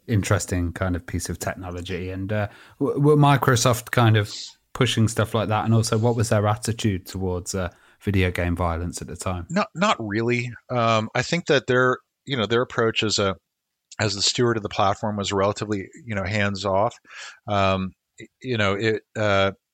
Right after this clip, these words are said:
Speaker 2: again, Mi-, uh, Windows, Mac, open platforms. You don't have to have Microsoft's permission to make a Windows game. You don't have Apple. You need to have Apple's p-, permission to have, uh,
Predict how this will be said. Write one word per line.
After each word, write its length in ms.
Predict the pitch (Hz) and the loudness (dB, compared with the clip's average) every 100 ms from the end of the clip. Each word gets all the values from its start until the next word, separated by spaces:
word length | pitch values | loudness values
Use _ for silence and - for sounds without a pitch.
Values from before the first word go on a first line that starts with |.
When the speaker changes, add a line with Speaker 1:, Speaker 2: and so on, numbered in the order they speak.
| _ | _
Speaker 2:
again, 440 | 113 107 127 117 104 | -10 -2 0 2 0
Mi-, 160 | 107 120 | -2 -2
uh, 280 | 113 107 101 - | -4 -2 -2 -6
Windows, 680 | 113 127 135 127 127 120 92 | -4 -2 2 2 2 0 -2
Mac, 420 | 110 113 113 - - - _ - | 0 2 0 -4 -20 -20 _ -2
open 300 | 120 131 123 | 0 0 0
platforms. 600 | 120 113 - 123 123 113 | 0 0 0 -2 0 -2
You 80 | |
don't 140 | 104 107 | 0 0
have 220 | 110 113 | 0 -2
to 120 | 117 | -2
have 420 | 95 104 104 107 101 - - _ | -2 2 4 2 0 -14 -20 _
Microsoft's 500 | 110 104 107 110 110 | -2 0 0 0 0
permission 420 | - 104 98 - 107 | -2 -2 0 0 0
to 40 | |
make 200 | 104 110 | -2 0
a 240 | 104 101 92 _ _ - | 0 -2 -4 _ _ -8
Windows 340 | 107 107 107 | -4 -2 -2
game. 200 | - 104 | 0 0
You 80 | 104 | 0
don't 140 | 101 107 | -2 -2
have 100 | 104 | 0
Apple. 400 | 95 - 101 - | 0 -2 -10 -8
You 120 | 104 | -8
need 140 | 104 | -6
to 60 | 107 | -4
have 200 | 107 101 | -4 -2
Apple's 340 | 95 - 104 | -4 -4 -8
p-, 140 | - 107 101 - | -6 -6 -8 -8
permission 460 | 107 98 - 107 | -4 -2 0 0
to 60 | 98 | -2
have, 340 | 98 101 101 - - - - - - | 0 2 0 -4 -16 -14 -16 -14 -6
uh, 140 | 104 | -4